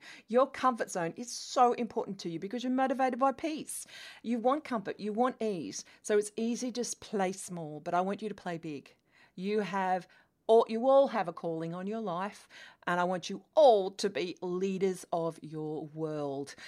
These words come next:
And the way you do that is from the inside out. And leadership, productivity, mindset, how you see yourself,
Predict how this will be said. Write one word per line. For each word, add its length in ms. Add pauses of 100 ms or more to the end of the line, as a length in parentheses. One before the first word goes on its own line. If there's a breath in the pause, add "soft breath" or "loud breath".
(260 loud breath)
And 140
the 80
way 180
you 160
do 180
that 420
is 180
from 140
the 120
inside 380
out. 320
And 260
leadership, 560 (140)
productivity, 960 (440 loud breath)
mindset, 800 (300 soft breath)
how 240
you 160
see 200
yourself, 600